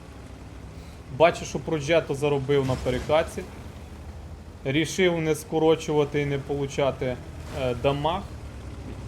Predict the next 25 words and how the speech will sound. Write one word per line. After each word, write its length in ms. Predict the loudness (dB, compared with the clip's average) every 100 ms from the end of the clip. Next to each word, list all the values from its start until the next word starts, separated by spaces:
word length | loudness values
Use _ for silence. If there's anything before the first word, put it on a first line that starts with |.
| -10
Кстати, 300 | 2 2 4
якщо 240 | 0 0
би 160 | 0 0
зараз 320 | 6 6 6 2
поїхав 460 | -2 0 0 0 0
і 60 |
прийняв, 420 | 0 0 0 -2 -4 -6
то 80 | 2
я 140 | 4
би 180 | 4 2
до 180 | 0 -2
кінця 320 | -2 -2 0
бою 280 | 2 4 4
не 120 | 2
дожив 400 | -2 -2 0 0 -4 -6
і 400 | -2 2 2 2 -2 -14 -4
цей 200 | 2 4
бій 180 | 2 -2
би 160 | 0
не 100 | 0
затащив. 520 | -2 -4 -6 -6 -6 -2
Добре, 300 | -2 -2 -4
що 140 | -6 -4
прийняв 380 | -2 0 0
рішення 420 | -2 -4 -6 -6